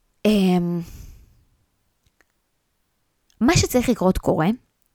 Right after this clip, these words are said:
לפעמים מאוד מעצבן. באמת. אין איך להבין את זה. זה רוחני מדי,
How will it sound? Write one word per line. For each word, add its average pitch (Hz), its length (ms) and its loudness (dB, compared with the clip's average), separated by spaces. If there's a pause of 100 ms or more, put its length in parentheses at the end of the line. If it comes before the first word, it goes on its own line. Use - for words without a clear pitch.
(280)
לפעמים 208 380 0
מאוד 175 220 2
מעצבן. 180 440 -2 (380)
באמת. 277 400 4 (840)
אין 403 160 6
איך 370 180 -2
להבין 190 540 0
את 165 100 -6
זה. - 120 -10 (580)
זה - 140 6
רוחני 320 440 4
מדי, 226 680 4